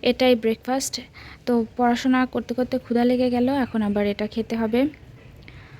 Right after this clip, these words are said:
যদি এগুলো খেতে মন চায় না, কিন্তু কিছুই করার নেই, এগুলোই খেতে হয়, অভ্যাস হয়ে গেছে আর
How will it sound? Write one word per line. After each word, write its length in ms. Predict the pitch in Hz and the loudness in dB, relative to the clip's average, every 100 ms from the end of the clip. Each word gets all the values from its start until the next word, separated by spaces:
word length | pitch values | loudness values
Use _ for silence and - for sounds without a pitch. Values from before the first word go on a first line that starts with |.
| - - - - - | -20 -20 -20 -12 -2
যদি 160 | 277 302 | 2 4
এগুলো 180 | 285 285 | 4 2
খেতে 220 | 285 262 | 2 2
মন 140 | 254 240 | 2 2
চায় 160 | 254 | 2
না, 100 | 254 269 | 2 2
কিন্তু 240 | 254 226 226 | 0 -2 -4
কিছুই 360 | 226 220 - 240 | -8 -8 -6 -4
করার 320 | 269 247 233 | -2 -2 0
নেই, 180 | 233 262 254 | 0 0 0
এগুলোই 280 | 208 208 220 | 0 0 -2
খেতে 240 | 240 233 | -4 -6
হয়, 220 | 220 240 302 - - - - - - - - - - - - - | -2 -2 -4 -10 -20 -20 -20 -20 -20 -20 -20 -20 -20 -20 -14 -4
অভ্যাস 320 | 240 240 233 - | 0 2 0 0
হয়ে 140 | 214 | 0
গেছে 280 | 202 196 - | -2 -4 -4
আর 100 | 208 | -6